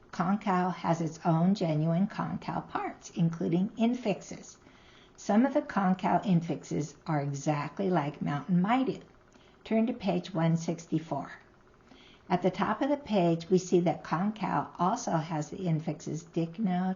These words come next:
ti, ta, to, y, and no.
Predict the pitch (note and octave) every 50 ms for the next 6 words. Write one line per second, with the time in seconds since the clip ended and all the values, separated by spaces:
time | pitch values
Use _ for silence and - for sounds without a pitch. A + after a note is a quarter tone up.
0 | - - - - F#3 D#3+ D#3 D3 - E3 - - - - - - - - E3 D#3+
1 | C#3+ C#3 C#3 D#3 - - - _ _ _ - - - E3+ E3 D#3 D#3 D#3+ E3 -
2 | - - - _ - - E3 D3+ C#3 C3+ C3+ C3 D3+ E3 - - - - G3 G3+
3 | G#3+ A#3 C4 C4+ A#3 -